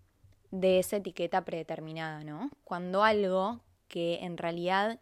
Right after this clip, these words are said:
queda por fuera de ese molde que tiene cierta forma, que tiene cierto tamaño, que tiene ciertas características, aparece. Y tiene mucho que ver con el control, ¿no?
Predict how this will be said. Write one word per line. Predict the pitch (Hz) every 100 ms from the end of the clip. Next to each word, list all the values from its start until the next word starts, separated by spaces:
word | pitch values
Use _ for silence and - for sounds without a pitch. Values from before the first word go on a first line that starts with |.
| -
queda | 220 240
por | - 185
fuera | - 254 262 180
de | 175 170
ese | 170 185
molde | 180 196 202 185
que | 165
tiene | 160 175 185
cierta | - 180 - 185
forma, | - 196 190 165
que | 175
tiene | - 202 208
cierto | 185 180 214
tamaño, | 202 170 185 196 180
que | 165
tiene | 175 196
ciertas | - 202 226 208
características, | 185 170 175 190 - 190 190 202 - - - - - _ _
aparece. | 180 170 175 170 - - - - _ _ _ _ _ _ _ _ _ _ -
Y | 190
tiene | - 269 254
mucho | 214 220 226
que | 175
ver | 180
con | 190 202
el | 165 160
control, | 156 156 156 202 175 160
¿no? | 160 240